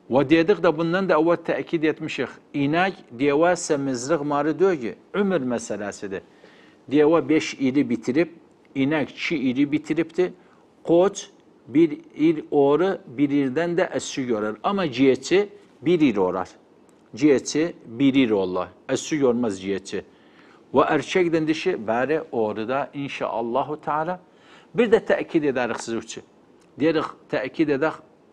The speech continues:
səhət tərəfindən maqayət olsun, bir dənə xəstə də var, olmasın. Oru mən aparım, bir dənənin yevində kəsim,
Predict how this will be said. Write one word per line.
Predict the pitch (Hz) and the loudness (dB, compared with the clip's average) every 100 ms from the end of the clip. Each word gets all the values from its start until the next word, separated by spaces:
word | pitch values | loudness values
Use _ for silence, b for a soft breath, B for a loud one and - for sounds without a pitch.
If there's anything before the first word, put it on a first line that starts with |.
| _ | _
səhət | - 147 - 160 - | -4 -4 0 -2 -2
tərəfindən | 143 131 127 - 135 147 185 208 b b b b - | -4 -2 -2 -4 -8 -4 -6 -6 b b b b -4
maqayət | 123 - 135 147 143 | -4 -2 -2 -2 0
olsun, | 135 - 139 131 | -4 -2 -6 0
bir | 165 143 | 0 2
dənə | 143 151 160 - b b b - | -4 -4 -6 -8 b b b -4
xəstə | 135 - - 151 123 113 | -4 -4 -2 -2 -2 -2
də | 120 | -2
var, | 110 151 - - | 0 -2 -4 -4
olmasın. | 151 180 151 123 107 110 90 - _ b b b b | -2 -2 -2 -4 -4 -8 -10 -14 _ b b b b
Oru | 185 208 226 220 | 4 6 6 4
mən | 214 196 | 2 2
aparım, | - 240 - 165 175 151 139 | 2 2 6 4 4 0 2
bir | 180 | 4
dənənin | 170 160 156 165 156 | 4 2 0 -2 0
yevində | 143 143 139 139 151 123 - | 2 2 0 0 0 0 -4
kəsim, | - 135 151 - 170 113 | 0 4 4 2 0 0